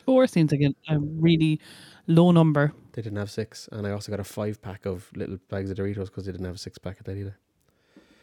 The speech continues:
Speaker 1: Hmm. Sounds like a shit shop.
Speaker 2: And yeah, I think there might have been one or two other things in there, but sixty quid, like.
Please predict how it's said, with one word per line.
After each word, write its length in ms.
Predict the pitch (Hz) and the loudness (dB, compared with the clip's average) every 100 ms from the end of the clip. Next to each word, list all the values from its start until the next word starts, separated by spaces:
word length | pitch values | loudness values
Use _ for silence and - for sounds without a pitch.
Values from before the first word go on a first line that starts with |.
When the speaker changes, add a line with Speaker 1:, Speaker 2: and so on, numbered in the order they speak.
| _ _ _ _ _ - | _ _ _ _ _ -6
Speaker 1:
Hmm. 400 | 233 220 175 160 - _ | -2 0 0 0 -4 _
Sounds 220 | - 190 175 | 0 2 4
like 120 | 185 | 4
a 60 | |
shit 260 | 185 185 - | 4 4 0
shop. 300 | - 185 - - - - _ _ _ _ _ _ _ _ _ _ - | 2 0 0 -16 -20 -20 _ _ _ _ _ _ _ _ _ _ -6
Speaker 2:
And 320 | 117 110 - | -4 -4 -6
yeah, 200 | 113 127 - - _ | -4 -4 -8 -20 _
I 180 | - 110 | -8 -6
think 220 | - 110 | -6 -6
there 100 | 113 | -4
might 80 | 107 | -4
have 100 | 104 | -4
been 120 | 104 | -4
one 120 | 104 | -4
or 40 | 104 | -6
two 160 | - | -4
other 100 | 107 | -4
things 220 | 104 110 | -4 -6
in 60 | 101 | -6
there, 140 | 101 | -6
but 160 | 98 - | -6 -8
sixty 320 | - 110 - | -10 -12 -12
quid, 200 | - 110 | -8 -8
like. 240 | 104 104 | -6 -10